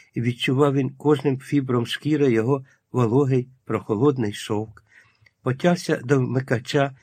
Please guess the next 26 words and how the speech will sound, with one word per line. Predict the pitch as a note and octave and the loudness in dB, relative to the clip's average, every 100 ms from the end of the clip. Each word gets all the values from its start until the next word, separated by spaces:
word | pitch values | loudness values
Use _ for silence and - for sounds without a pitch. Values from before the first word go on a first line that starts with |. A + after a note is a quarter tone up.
| _ - | _ -10
і | C3+ | -4
поринув | B2 A#2+ D3+ D3 B2 | 2 4 4 2 -2
у | B2+ | -8
темряву. | - A2 A2 G#2+ G2+ G#2 - _ _ _ | -4 -2 -2 -2 -4 -8 -12 _ _ _
Явилося | A#2+ A2+ C#3+ C3+ C3+ A#2+ | -4 2 4 4 0 -4
тоді | B2+ A#2 | -2 -2
до | A2+ A2+ | 2 2
нього | A2+ C#3 C3 A#2+ - _ _ _ _ - | 4 4 4 0 -10 _ _ _ _ -4
в | B2 | -2
усій | A#2+ D3 | -2 -2
своїй | C3+ - A2+ G#2 | -2 0 0 0
красі | G2 G#2 - A#2 B2 - - _ | -2 -4 -4 -4 -6 -6 -20 _
ніжне, | A2+ B2 C#3 C3+ C3 C3+ - | 0 2 2 0 -2 -2 -2
неонілене | A#2+ G#2+ A#2 C#3 A#2 G#2+ | 2 4 4 4 2 0
лице, | G#2 G2 - A2 A2+ _ _ _ | 0 -2 -4 -6 -6 _ _ _
хиталося | _ B2 - C3+ C#3+ C3+ B2 A#2 | _ -6 0 2 2 -4 -6 -2
розмите | A2+ B2+ C3+ C3 A#2 | -2 2 0 0 -4
сутінками, | - C3 C3 B2 A#2 A2 A2 - - - _ | -2 -2 0 -2 0 0 -2 -6 -20 -20 _
сміхалося | - B2 - D#3 D3+ C3+ C3+ | -2 -2 2 2 2 0 -4
широко | A#2 - C#3+ C#3 C3+ | -4 0 2 2 0
й | A#2+ | -2
тремтливо, | - A#2 G2+ G#2 A#2 A#2 G#2+ - - _ | -2 -4 -2 -2 0 0 -2 -6 -20 _
світило | - - A2 G#2 D#3 C#3+ C3+ - | -18 -10 -10 -2 0 0 -6 -4
та | A#2 A#2 - - | -4 -4 -8 -14
гріло | G#2 D3 C#3 A2 | -4 -2 -2 -6
очима. | - - A2 G2+ G2+ | -8 -4 -2 -2 -4